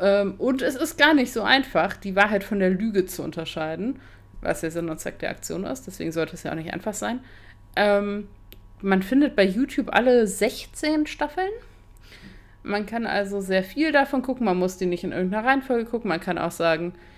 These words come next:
keine Ahnung, äh, Comedian X Y ist in einer Folge drin oder die kenne ich, das will ich mir gerne angucken.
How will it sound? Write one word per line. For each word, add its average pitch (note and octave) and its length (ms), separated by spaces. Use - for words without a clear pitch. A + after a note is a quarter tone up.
keine F#3+ 220
Ahnung, F3 400
äh, E3+ 420
Comedian F#3+ 480
X E3+ 180
Y G#3 600
ist - 160
in G3 100
einer F3+ 100
Folge F#3+ 300
drin F3+ 220
oder E3+ 160
die E3+ 160
kenne A3 200
ich, G3+ 80
das F#3 200
will F3 60
ich E3+ 80
mir E3+ 100
gerne D#3+ 180
angucken. A3 580